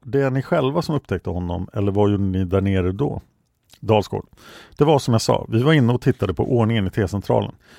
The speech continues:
Vi visste att den var underbemannad den här kvällen med personal och skulle titta till. För det är nämligen så att då har vi möjlighet att hjälpa piketstyrkan att rensa ut om det behövs. Och det behövs ibland på fredagskvällarna.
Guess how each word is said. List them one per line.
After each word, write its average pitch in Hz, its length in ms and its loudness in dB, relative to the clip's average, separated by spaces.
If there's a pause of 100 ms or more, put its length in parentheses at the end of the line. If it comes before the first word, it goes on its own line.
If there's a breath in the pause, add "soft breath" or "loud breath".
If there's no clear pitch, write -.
(140 soft breath)
Vi 120 120 0
visste 151 220 0
att 135 80 2
den 117 120 2
var 110 160 -2
underbemannad 120 760 0
den 95 80 -2
här 98 80 -2
kvällen 101 420 -8
med 95 140 -6
personal 139 540 0 (280 soft breath)
och 147 80 -12
skulle 151 220 2
titta - 260 0
till. - 420 -2 (420 loud breath)
För - 140 -14
det 175 60 0
är 170 60 2
nämligen 120 360 0
så 135 300 -2
att 101 100 -2
då 127 80 0
har 147 40 0
vi 156 100 0
möjlighet 120 380 0
att 92 160 -4
hjälpa 139 400 -2
piketstyrkan 98 720 -4
att 87 100 -2
rensa 107 420 0
ut 151 360 0
om 92 100 2
det 90 60 0
behövs. 90 480 -6 (300 loud breath)
Och 190 680 0
det 175 160 0
behövs 98 340 0
ibland 87 420 -4
på 95 100 -10
fredagskvällarna. 104 800 -2